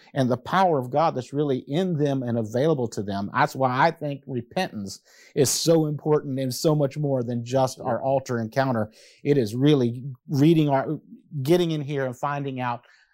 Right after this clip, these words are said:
dividing the word of truth correctly, learning who we are in Christ, what Christ did to set us free, how's, how powerful of the Holy Spirit's in us so that we can be an answer to the world,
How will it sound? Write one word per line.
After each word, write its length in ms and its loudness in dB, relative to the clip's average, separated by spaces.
dividing 520 4
the 60 -2
word 220 -4
of 80 -10
truth 260 -8
correctly, 440 -6
learning 340 2
who 220 2
we 200 4
are 260 2
in 100 -6
Christ, 380 -2
what 260 0
Christ 400 -2
did 300 -2
to 80 -6
set 260 -4
us 240 -10
free, 320 -8
how's, 260 2
how 220 2
powerful 640 2
of 80 -2
the 80 -2
Holy 240 0
Spirit's 460 -2
in 100 0
us 200 -4
so 60 -8
that 80 -2
we 200 0
can 220 -2
be 200 -2
an 120 0
answer 320 -2
to 120 -6
the 120 -4
world, 420 -2